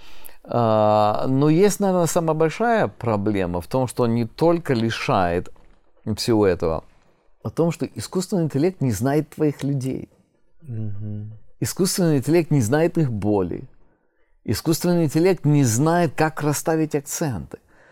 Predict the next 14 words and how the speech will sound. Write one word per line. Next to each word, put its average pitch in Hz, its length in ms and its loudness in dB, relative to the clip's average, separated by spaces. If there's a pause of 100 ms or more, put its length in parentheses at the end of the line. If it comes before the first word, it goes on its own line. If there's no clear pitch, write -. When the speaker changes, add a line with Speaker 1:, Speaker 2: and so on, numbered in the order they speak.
(200)
Speaker 1:
Даже 180 380 4
если 190 280 2
он 180 160 2
точно 165 400 0
и 139 240 -2
может 135 480 0
интерпретировать, 131 760 0
хотя 123 200 0
там 120 220 2
могут 117 480 2
быть 101 160 0
большие 107 420 0
ошибки. 101 400 -6
Speaker 2:
Мгм. 95 400 -8